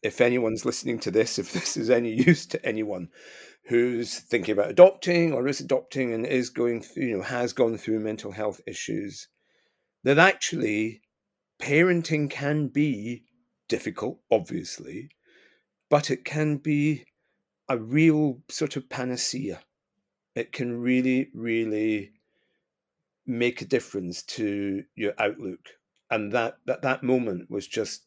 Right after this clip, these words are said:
yeah, it was just, I just suddenly realised, "You know what? You're struggling, mate, but look at what's going on around you." And, you know, th-, it's, um,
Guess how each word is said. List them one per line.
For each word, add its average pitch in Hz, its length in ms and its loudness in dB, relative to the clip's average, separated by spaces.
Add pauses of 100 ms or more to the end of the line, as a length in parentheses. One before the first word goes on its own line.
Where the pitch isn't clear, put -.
(140)
yeah, 98 260 -6 (200)
it - 180 -10
was - 140 -14
just, - 260 -12 (380)
I 110 80 -4
just - 200 -4
suddenly 107 240 -2
realised, 101 580 -2
"You 135 60 -2
know 131 120 4
what? 135 280 4 (1200)
You're 127 120 -2
struggling, 131 540 2
mate, 107 300 -2 (840)
but 120 300 6 (260)
look 127 340 -2
at 135 100 -2 (120)
what's - 1080 -6
going 117 280 2
on 120 160 -2
around 123 460 -4
you." 87 260 -14 (300)
And, 113 440 -8 (600)
you 127 120 -6
know, 107 280 -6 (280)
th-, - 200 -6
it's, - 340 -6
um, 117 480 -6